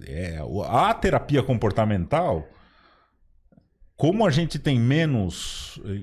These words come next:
intervenções farmacológicas que funcionam sobre ela,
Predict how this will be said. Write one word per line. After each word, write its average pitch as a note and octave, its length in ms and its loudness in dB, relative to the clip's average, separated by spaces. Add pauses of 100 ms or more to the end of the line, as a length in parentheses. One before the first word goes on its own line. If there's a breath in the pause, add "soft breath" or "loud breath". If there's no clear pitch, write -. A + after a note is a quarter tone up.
intervenções A2 1000 0
farmacológicas G#2+ 1200 0
que - 140 -10
funcionam G2+ 580 -4
sobre E2+ 360 -8
ela, B2 300 -6